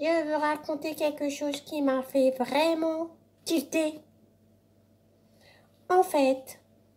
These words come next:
aujourd'hui, j'ai écouté une vidéo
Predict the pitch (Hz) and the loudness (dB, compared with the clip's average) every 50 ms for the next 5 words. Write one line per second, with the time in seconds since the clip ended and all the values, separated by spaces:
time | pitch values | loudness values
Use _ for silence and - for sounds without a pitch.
0 | _ _ _ _ _ _ _ _ _ _ _ _ _ _ - _ _ _ 359 359 | _ _ _ _ _ _ _ _ _ _ _ _ _ _ -20 _ _ _ -2 -2
1 | 330 311 302 285 285 285 294 294 277 262 277 277 277 277 - 302 285 294 - 311 | 0 0 -2 -2 -2 -2 -2 -2 0 2 2 2 2 0 -6 -10 -10 -8 -6 -6
2 | 311 - - - - _ _ 254 254 247 247 247 247 226 - - - - 339 381 | -6 -8 -8 -14 -20 _ _ -4 -4 -2 -2 -2 -4 -6 -6 -10 -6 0 0 2
3 | 370 370 320 285 262 240 233 226 226 220 220 220 220 220 233 254 302 381 480 | 2 2 2 2 0 0 0 -2 -4 -4 -6 -6 -6 -4 -4 -4 -4 -4 -6